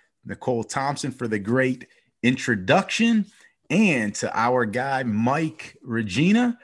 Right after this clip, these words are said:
for the wonderful intro music. As always, we are on tape delay from our satellite studios in Washington, D C, and our new satellite, temporary satellite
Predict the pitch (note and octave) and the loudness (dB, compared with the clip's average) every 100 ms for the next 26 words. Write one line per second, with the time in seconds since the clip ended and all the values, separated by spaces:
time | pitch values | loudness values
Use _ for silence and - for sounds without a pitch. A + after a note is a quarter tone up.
0 | - _ A2+ G2 G2+ A2+ C#3 C3+ B2+ B2+ | -20 _ -4 -2 0 0 0 0 0 -2
1 | A2+ - C#3+ C#3+ D3 A#2+ B2+ D3 B2 D3+ | -2 -2 -2 0 0 2 2 2 2 -2
2 | - - _ _ _ A2 A#2 A#2 G#2 - | -6 -18 _ _ _ -2 0 0 -4 -4
3 | B2+ F#3+ A3+ A3+ A3 D#3+ A#2 A2 D#3 F3+ | 2 4 4 4 2 -2 -4 0 2 2
4 | E3 E3 D#3+ E3+ E3+ C#3+ - E3+ B3 A#3 | 2 2 2 0 0 -4 -4 2 2 2
5 | E3+ C#3 C#3+ C3+ C3 C#3 C3 A#2+ - C3 | -2 -2 0 -2 -4 -6 -2 -4 -2 -2
6 | E3 D#3 D3+ C3+ - E3+ D#3+ D#3 D#3 D#3 | -2 -4 -6 -6 -8 -6 -4 0 0 0
7 | B2+ - _ _ _ C4 C4+ G3 D3+ C#3 | -4 -12 _ _ _ -2 0 0 0 0
8 | C3 C3+ B2 C#3 C3+ C#3 - E3 D3+ D3 | 0 -4 -4 -6 -6 -8 -8 -6 -6 -8
9 | _ E3+ C#4 C#4 E3 C3+ B2+ B2 - _ | _ -2 2 4 4 2 0 -2 -12 _
10 | _ _ _ _ - A#2 A#2+ A2 A2+ D3 | _ _ _ _ -2 0 2 0 2 6
11 | C#4+ D4+ - C#3 B2 A#2 A2+ A2 A2+ - | 6 4 0 -2 -2 -4 -4 -6 -8 -12
12 | - F#3 G#3 E3+ C3 A#2+ A2+ - B2 A#2 | -4 -2 -2 -2 -2 -2 -6 -4 -4 -4
13 | A2+ A2+ A2 | -4 -6 -6